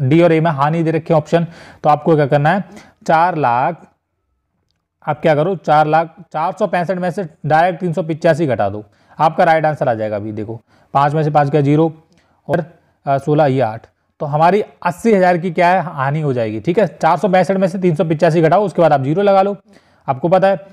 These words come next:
तो हमारी अस्सी हज़ार की क्या, सॉरी, यहाँ पर, यहाँ तो कोई अस्सी हज़ार का कोई ऑप्शन है ही नहीं। अब यहाँ पर चार, सॉरी, पूरा हमको लिखना पड़ेगा। क्या करना पड़ेगा? जो चार लाख पैंसठ हज़ार हमको दे रखा है, वो आपको पूरा लिखना पड़ेगा।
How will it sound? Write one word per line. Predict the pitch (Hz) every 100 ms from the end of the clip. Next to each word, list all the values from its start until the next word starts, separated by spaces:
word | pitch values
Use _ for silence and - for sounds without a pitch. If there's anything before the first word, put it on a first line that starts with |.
| - _ -
तो |
हमारी | 151 160 180
अस्सी | 175 165 - 190
हज़ार | 175 175
की | 185
क्या, | 160 170 175
सॉरी, | 165 156 127 - _ _ _ -
यहाँ | 139 139
पर, | 180 - _ _ - 175
यहाँ | 139 147
तो | 160
कोई | 170
अस्सी | 151 160
हज़ार | 156 151
का | 151
कोई | 151
ऑप्शन | 139 - 139
है | 156
ही | 175
नहीं। | 185 175 - _ _ _ _
अब | 156 156
यहाँ | 151 147 151
पर | 196 185 -
चार, | 170 170 190 160
सॉरी, | 151 156 117 _ - _ 202
पूरा | 233 214
हमको | 185
लिखना | 190 156 151
पड़ेगा। | 123 120
क्या | 120 160
करना | 175 180
पड़ेगा? | 170 170 208 208 _ _
जो | 170
चार | 160 175 175 185
लाख | 170 180 160
पैंसठ | 160 156 185 147
हज़ार | 147 151 175
हमको | 185 156
दे | 151 160
रखा | 165 170
है, | 156 107 _ _ _ 151
वो |
आपको | 170 151 196
पूरा | - 165 170
लिखना | 165 165
पड़ेगा। | 160 151 175